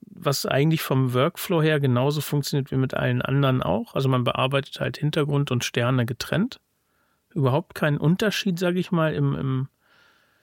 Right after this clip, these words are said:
ja, wie soll ich sagen, in der Abhandlung der verschiedenen Schritte. Und dann stand ich vor dem Problem,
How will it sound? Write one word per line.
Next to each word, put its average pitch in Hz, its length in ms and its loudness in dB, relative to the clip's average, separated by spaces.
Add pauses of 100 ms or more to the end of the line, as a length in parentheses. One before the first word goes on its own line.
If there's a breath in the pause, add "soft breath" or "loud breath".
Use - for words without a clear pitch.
(1080 soft breath)
ja, 117 160 2
wie 123 40 4
soll 127 140 2
ich 123 80 0
sagen, 131 320 2
in 120 240 0
der - 160 0
Abhandlung 196 680 0
der 175 100 -4
verschiedenen 180 500 -2
Schritte. 220 460 -6 (1600)
Und 127 220 0
dann 156 140 4
stand 196 320 2
ich - 100 -2
vor 170 160 0
dem 165 140 4
Problem, 151 580 2